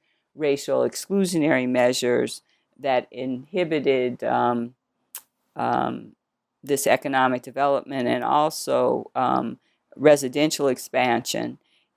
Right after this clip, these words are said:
And, but even with that, African Americans, um, were able to maintain their beach usage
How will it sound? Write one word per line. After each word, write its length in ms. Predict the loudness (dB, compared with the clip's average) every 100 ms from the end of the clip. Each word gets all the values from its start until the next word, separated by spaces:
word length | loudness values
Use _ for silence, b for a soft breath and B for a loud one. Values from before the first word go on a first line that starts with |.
| -6
And, 440 | -2 2 2 0 0
but 300 | -2 -2 -2 _ _ -8
even 340 | -2 0 2
with 240 | 2 2 0
that, 320 | 0 0 0
African 460 | -2 -4 -4 -6 -4
Americans, 1040 | -2 0 2 2 -2 -8 -6 -6 -8 -16 _ _ _ -2
um, 420 | 0 2 0 -6
were 480 | -4 0 2 2 0
able 320 | -2 -2 -2 -4
to 140 | -2
maintain 1040 | 0 2 2 0 -2 0 2 2 2 0 -4 _ _ 0
their 220 | 2 2
beach 440 | 2 -2 -2 -2
usage 760 | 2 2 0 0 0 0 -6